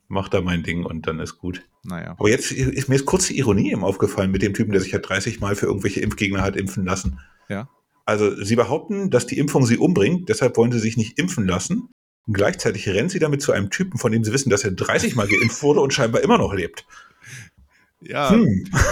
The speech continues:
Speaker 2: der, der ist halt immun.
Speaker 1: <laughs> Er ist was Besonderes.
Speaker 2: Ja, frag nicht. Also,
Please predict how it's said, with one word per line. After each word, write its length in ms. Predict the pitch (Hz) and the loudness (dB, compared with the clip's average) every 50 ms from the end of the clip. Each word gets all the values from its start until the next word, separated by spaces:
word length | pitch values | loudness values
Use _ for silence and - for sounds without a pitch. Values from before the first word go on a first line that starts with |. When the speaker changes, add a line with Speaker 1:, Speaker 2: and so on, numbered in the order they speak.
| 622 659 - 659 571 453 - - - | 2 0 -2 -2 -6 -6 -4 -2 0
Speaker 2:
der, 80 | 247 - | 0 0
der 100 | - - | 0 0
ist 200 | - 285 - - | -2 -2 -2 -2
halt 180 | 151 151 147 - | -4 -4 -6 -6
immun. 560 | - 107 104 101 107 127 143 120 92 87 - - | -6 -6 -6 -4 -4 -4 -2 -2 -4 -6 -6 -8
Speaker 1:
<laughs> 60 | - - - - - - - - - - - - - - 143 120 101 | -10 -12 -14 -18 -20 -20 -14 -8 -8 -4 -4 -4 -4 0 0 0 2
Er 120 | - - | 2 2
ist 100 | 180 - | 2 4
was 160 | 170 135 - - | 4 2 2 0
Besonderes. 840 | 123 - - - 175 175 131 - - - - 160 160 - - - - - - - - 277 - - - - 226 - - - - - _ _ _ _ _ - | -4 -6 -4 -4 -2 0 0 -2 -2 -4 -10 -12 -10 -10 -10 -10 -12 -14 -14 -10 -6 -6 -6 -6 -4 -6 -8 -8 -8 -14 -20 -20 _ _ _ _ _ -12
Speaker 2:
Ja, 480 | - 85 78 87 95 92 95 98 104 101 107 - 147 - _ _ 113 117 | -8 -6 -4 -2 -2 -2 -2 -2 -4 -6 -8 -12 -14 -16 _ _ -18 -16
frag 440 | - - - - 107 101 - - | -14 -10 -4 -4 -2 -2 -4 -6
nicht. 280 | 98 92 90 - - - - | -8 -6 -6 -6 -8 -8 -8
Also, 320 | 92 92 90 92 92 90 | -10 -10 -10 -10 -12 -12